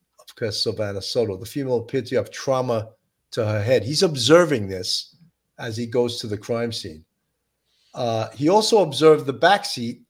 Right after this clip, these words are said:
He observed the deceased male in the backseat of the vehicle.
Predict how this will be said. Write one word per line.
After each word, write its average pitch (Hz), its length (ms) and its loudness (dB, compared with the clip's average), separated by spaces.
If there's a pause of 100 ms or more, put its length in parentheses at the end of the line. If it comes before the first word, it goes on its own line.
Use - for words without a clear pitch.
He 135 80 -10
observed 120 340 -2
the 131 80 -4
deceased 156 580 -6
male 156 300 2
in 135 60 -4
the 127 60 -4
backseat 135 500 0
of 117 100 -6
the 113 80 -6
vehicle. 117 560 -4